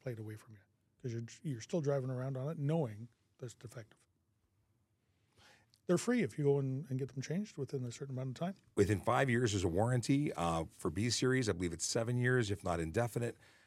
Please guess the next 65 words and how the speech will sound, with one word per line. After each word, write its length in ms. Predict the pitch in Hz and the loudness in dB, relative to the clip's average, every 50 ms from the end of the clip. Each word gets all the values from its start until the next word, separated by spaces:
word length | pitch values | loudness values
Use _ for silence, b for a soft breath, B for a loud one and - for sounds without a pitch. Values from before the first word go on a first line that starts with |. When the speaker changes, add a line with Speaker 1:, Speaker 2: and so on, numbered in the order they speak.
| b b | b b
Speaker 2:
Um, 340 | b 90 80 78 78 78 73 - | b 0 2 2 2 2 0 0
I 100 | - 78 | 0 0
hear, 360 | - 104 95 98 98 95 - - | 0 2 0 2 0 0 -2 -4
'cause 100 | - - | -4 0
I 80 | - 87 | 0 0
just 180 | 85 95 104 90 | 2 0 -2 -2
did 80 | 95 87 | 0 0
a 40 | |
video 220 | 78 90 87 87 85 | 2 2 2 2 2
recently 400 | 80 80 82 - - 73 76 78 | 2 0 -2 -2 -4 -2 -2 -2
on 120 | 76 73 73 | -2 -2 -2
this, 180 | 76 73 - - | -4 -4 -4 -4
and 180 | - 80 73 76 | -4 -4 -4 -4
we've 100 | 73 73 | -6 -6
had 160 | 78 76 76 | -8 -4 0
very 200 | 85 98 101 101 98 | 2 4 4 4 4
mixed 240 | 92 92 - - | 2 0 -2 -2
reviews 320 | - 76 76 80 80 76 73 | -4 -2 0 2 2 0 0
as 100 | 76 73 - | -2 -4 -4
to 200 | 80 78 85 - - _ _ - | -6 -6 -6 -8 -12 _ _ -6
success. 560 | - - - 87 - - 107 - - - - - b b b b b b b b _ - | -6 -4 -4 -2 -2 -2 -2 -2 -2 -4 -8 -8 b b b b b b b b _ -4
Many 160 | - 92 98 92 | 0 2 2 2
people 220 | 90 98 - 98 | 2 0 0 0
don't 280 | 92 107 95 92 - - | 2 2 0 0 0 0
wanna 220 | 101 95 95 95 | 0 2 2 2
have 100 | 87 98 | 2 0
to 60 | - 104 | 2 2
wait 180 | 104 107 87 | 2 2 2
in 60 | 104 | 2
line. 300 | 95 101 131 143 117 76 - - | 2 4 4 2 2 0 -4 -4
They're 80 | - 101 | 0 0
like, 140 | 101 95 | 2 4
"I'd 180 | 135 143 143 127 | 4 2 2 4
go, 220 | - 156 160 151 | 4 6 6 6
but 180 | 135 101 120 101 - 117 | 6 4 0 -2 -2 -4
you 80 | 110 | -4
should 180 | 104 - 104 92 | -2 -2 -2 0
send 200 | - 156 151 147 | 0 2 2 2
it 80 | 127 | 0
to 80 | - 143 | 0 0
me 120 | 135 135 | -2 -2
'cause 180 | 127 - 107 98 | -2 -4 -4 -4
it's 160 | 95 87 - - | -4 -4 -6 -4
too 100 | - 139 | -2 -2
much 180 | 135 127 - | -2 0 0
of 60 | 127 | -2
a 20 | 110 | 0
pain 140 | - 131 120 | 0 0 0
in 80 | 117 113 | 2 0
the 80 | 107 | 0
butt 220 | 98 113 107 - - | 2 2 0 0 0
to, 220 | - 101 95 90 | 0 0 0 0
to 120 | - - | -2 -4
drive." 300 | 87 82 95 98 107 101 b b b b b b b b _ _ _ _ _ _ _ _ _ _ _ _ | -6 -2 0 0 0 0 b b b b b b b b _ _ _ _ _ _ _ _ _ _ _ _
You're 200 | - 98 113 127 | 6 8 10 10
responsible. 580 | 143 143 - - 123 110 104 - - 69 71 - | 10 8 6 4 4 4 4 4 2 -2 -6 -4
You 100 | - 80 | -6 -6
can 140 | 80 - 85 | -4 -4 -2
choose 200 | 73 - 107 95 | 0 0 2 2
the 80 | 85 82 | 2 2
hundred 240 | - 131 143 156 147 | 4 6 6 6 4
and 80 | 123 113 | 4 4
ten 200 | 123 127 120 113 | 4 4 6 6
dollar 300 | 107 104 101 104 104 101 | 6 6 6 6 4 2
ticket 420 | 98 - 117 104 - 117 110 - | 2 0 0 0 2 0 -2 -2